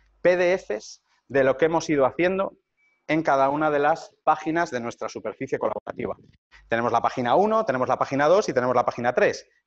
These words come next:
Fíjate, en la página tres al final no hemos trabajado. ¿Para qué quiero un P D F en blanco que pone solo un número tres? No lo quiero. Perfecto, fuera. Ahora mismo voy a tener el P D F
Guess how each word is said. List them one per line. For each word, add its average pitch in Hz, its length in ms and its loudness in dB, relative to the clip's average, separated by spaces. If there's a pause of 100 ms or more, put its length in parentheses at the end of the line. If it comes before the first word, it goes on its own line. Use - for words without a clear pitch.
(160)
Fíjate, 151 320 -2
en 117 80 -4
la 131 100 -2
página 190 320 0
tres 202 220 -4
al 185 100 -2
final 175 360 -2
no 175 160 2
hemos 160 200 -2
trabajado. 107 600 -4 (100)
¿Para 127 160 -2
qué 151 140 -2
quiero 175 160 0
un 170 100 -4
P 165 100 2
D 160 140 4
F 156 160 -4
en 143 80 -6
blanco 156 300 -2
que 139 80 -6
pone 147 180 -4
solo 135 200 -4
un 135 80 -4
número 135 260 0
tres? - 320 -2 (280)
No 170 80 0
lo 196 80 2
quiero. 185 220 -2 (800)
Perfecto, 180 440 -4 (260)
fuera. 120 300 0 (360)
Ahora 143 160 4
mismo 156 180 0
voy 151 120 4
a 143 100 2
tener 135 180 0
el 131 100 0
P 131 120 2
D 147 100 4
F 196 300 -2